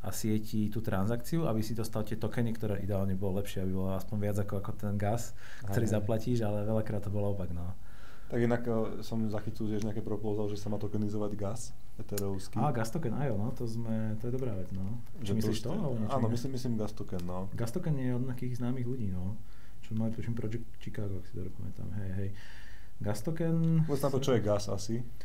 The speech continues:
Speaker 2: v rýchlosti.
Speaker 1: A, OK, gas je v podstate... Mm,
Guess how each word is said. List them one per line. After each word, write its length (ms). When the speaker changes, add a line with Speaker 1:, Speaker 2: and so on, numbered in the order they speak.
Speaker 2:
v 80
rýchlosti. 320
Speaker 1:
A, 260
OK, 180
gas 380
je 100
v 100
podstate... 480
Mm, 960